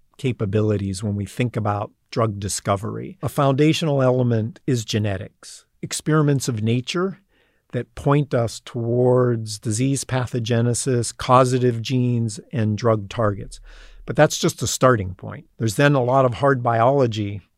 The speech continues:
that usually has to be elucidated in order to understand how one may generate a therapeutic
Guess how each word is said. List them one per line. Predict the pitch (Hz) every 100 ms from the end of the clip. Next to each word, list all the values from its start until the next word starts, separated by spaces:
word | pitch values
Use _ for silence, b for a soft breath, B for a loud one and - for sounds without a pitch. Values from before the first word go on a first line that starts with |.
| -
that | 123
usually | 160 127 120 117
has | 104 101 123 -
to | 143
be | 123
elucidated | 113 113 139 156 131 107 104 104 104 107 b b b b _
in | - 117
order | 117 117 117
to | 104 - 113 123
understand | 165 131 123 113 - 120 117 113
how | 82 123 123
one | 120 117 113
may | 113
generate | 104 117 117 113 107
a | 104
therapeutic | - 113 104 - 117 104 95